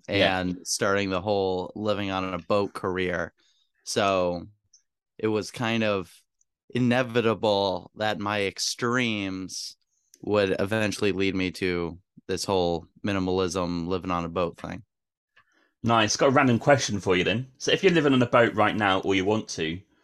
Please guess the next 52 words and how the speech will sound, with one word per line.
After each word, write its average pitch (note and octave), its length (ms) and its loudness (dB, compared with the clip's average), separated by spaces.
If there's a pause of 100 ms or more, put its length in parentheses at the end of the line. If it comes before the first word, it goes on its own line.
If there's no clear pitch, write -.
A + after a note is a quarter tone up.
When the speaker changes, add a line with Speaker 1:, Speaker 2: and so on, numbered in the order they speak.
(480)
Speaker 1:
is C3 80 4
there D#3 100 6
certain C#3 580 4 (320)
ports - 440 2
in A2 60 0
America A2 480 4
that G2 160 0
are F#2 320 0 (760)
better G#2+ 220 0
than G2+ 120 2
others? F#2 500 -2
Like, F#2+ 220 0 (280)
or G#2+ 220 6
is A2+ 140 4
there, A#2+ 100 8
like, A2+ 160 6
certain G#2+ 320 2
rules A2 260 2
where G#2+ 100 2
you G#2 40 0
can't G#2+ 260 -4
go A#2 160 4
to A#2+ 140 -4
certain E2 260 -2
ports - 300 -6
and E2+ 140 -4
live? E2 180 0
Like, E2+ 160 -2
is G2+ 140 0
there A2+ 80 4
any, G#2+ 140 2
like, G2 180 2
rules G2 260 -4
like A#2+ 160 -2
that? - 220 -10 (240)
Speaker 2:
So A#2 240 2
the A2+ 120 2
thing F3 260 2
about B2 520 0 (420)
being B2 180 2
on A#2 180 2
a G2+ 40 0
boat G#2+ 380 0
and G2 160 -8
traveling G2 760 -4
is - 160 -8
that G2 160 2
you A2 160 0
can B2 180 0
anchor G2+ 520 -2
for F#2 180 -6
free F#2 720 0